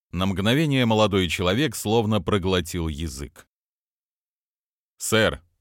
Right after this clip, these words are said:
мне не по душе идея, что Империя использует рабский труд». «Капитан-лейтенант,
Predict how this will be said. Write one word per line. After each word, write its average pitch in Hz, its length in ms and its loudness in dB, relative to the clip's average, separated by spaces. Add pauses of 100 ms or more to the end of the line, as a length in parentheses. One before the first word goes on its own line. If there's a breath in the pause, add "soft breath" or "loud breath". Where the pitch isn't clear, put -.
(440)
мне 92 480 0
не 123 100 0
по 135 100 0
душе 131 500 2
идея, 95 340 0
что 98 280 -2
Империя 107 580 0
использует 101 680 -2
рабский 98 520 -2
труд». 95 440 -6 (920)
«Капитан-лейтенант, 123 1300 0